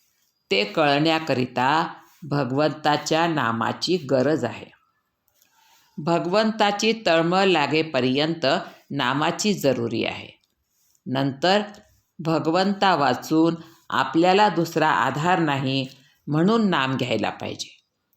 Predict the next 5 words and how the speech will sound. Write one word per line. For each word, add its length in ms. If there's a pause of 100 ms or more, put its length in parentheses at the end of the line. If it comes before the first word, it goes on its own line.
(440)
आणि 320
शेवटी 960 (200)
भगवंताच्या 1040
दर्शनानंतर 1200 (460)
नाम 420